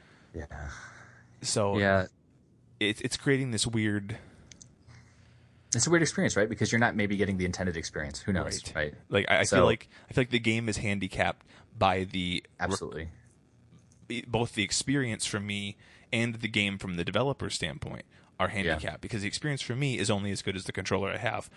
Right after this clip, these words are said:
Speaker 2: which isn't a great controller.
Speaker 1: Yeah.
Speaker 2: And the game from the developer's aspect isn't necessarily what the game could be because he had to go to that lowest common denominator, which is the Siri remote.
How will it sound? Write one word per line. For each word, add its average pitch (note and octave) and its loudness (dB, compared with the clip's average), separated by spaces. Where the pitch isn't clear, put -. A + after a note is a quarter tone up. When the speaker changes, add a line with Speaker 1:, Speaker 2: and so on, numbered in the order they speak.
Speaker 2:
which - 0
isn't F#2+ 0
a F2+ -4
great F#2 -2
controller. G#2+ -2
Speaker 1:
Yeah. G2 -2
Speaker 2:
And F2+ -6
the F#2 -4
game G#2 2
from G#2 -12
the G2+ -2
developer's A2+ 0
aspect F#2+ 0
isn't G#2 0
necessarily G2+ -2
what G#2 -12
the A2+ -12
game G2+ -8
could D3 0
be G#2 -2
because G2+ -6
he F#2+ -4
had F#2 0
to G2 -2
go G2+ 4
to G2 -2
that F#2 0
lowest F#2+ -2
common F#2+ -6
denominator, G#2 -2
which G2 -6
is - -8
the - -12
Siri - 0
remote. G#1 -8